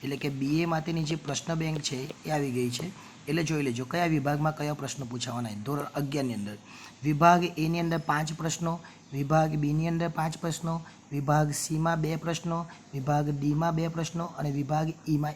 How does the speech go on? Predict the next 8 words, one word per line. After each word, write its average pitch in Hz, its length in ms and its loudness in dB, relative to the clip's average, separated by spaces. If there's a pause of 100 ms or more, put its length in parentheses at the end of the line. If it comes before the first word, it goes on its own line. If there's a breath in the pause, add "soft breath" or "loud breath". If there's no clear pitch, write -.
એક 123 160 -6
પ્રશ્નો. 107 280 -12 (440 loud breath)
એટલે 143 140 0
કુલ 160 220 2 (120)
પાંચ 160 220 2 (100)
વિભાગ, 180 300 4 (400 loud breath)
પંદર 151 360 2
પ્રશ્નો 165 380 -2